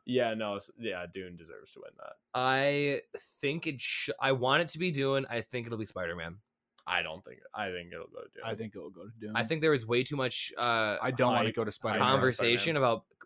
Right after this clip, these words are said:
Speaker 2: Spider-Man not getting Best Picture.
Speaker 1: I think all it takes to, like, placate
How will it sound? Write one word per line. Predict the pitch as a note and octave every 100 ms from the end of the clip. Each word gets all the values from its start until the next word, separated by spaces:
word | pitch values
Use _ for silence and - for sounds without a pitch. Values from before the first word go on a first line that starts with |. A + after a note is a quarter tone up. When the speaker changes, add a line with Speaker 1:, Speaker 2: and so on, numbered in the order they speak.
| -
Speaker 2:
Spider-Man | - A2 B2 A#2+ A#2
not | A2 A2+
getting | A#2 A2 G#2+
Best | G#2+
Picture. | - A2 C#3+ C#3+ - _
Speaker 1:
I | C3
think | C#3 F3+ F3+ F3+ - - - -
all | B2+ C#3
it | C3 B2+
takes | B2+ B2 -
to, | C3
like, | A#2+ A2 -
placate | A2+ G#2+ A2 G#2+ G#2+